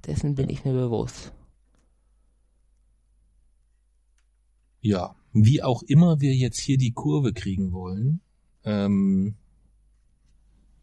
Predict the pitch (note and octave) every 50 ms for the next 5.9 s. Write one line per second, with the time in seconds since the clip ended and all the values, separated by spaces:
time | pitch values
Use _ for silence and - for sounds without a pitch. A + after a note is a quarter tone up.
0 | _ _ _ _ _ _ _ _ _ _ _ _ _ _ _ _ _ _ _ _
1 | _ _ _ _ _ _ _ _ _ _ _ _ _ _ _ _ _ _ _ _
2 | _ _ _ _ - - - - - - - - - - - A2 G#2 - G#2 G2
3 | G#2+ C3+ C#3 A#2 G2+ - G#2 G2 F2+ - - G2 G2 F#2 - - - F#2+ F#2+ G2
4 | G2 G2+ G#2 - - - _ _ _ _ _ _ _ - - G2+ G2+ G2 - -
5 | - - - - - F#2+ G2+ A#2 D3 D3 C#3 B2 - E2+ E2+ F2+ G2+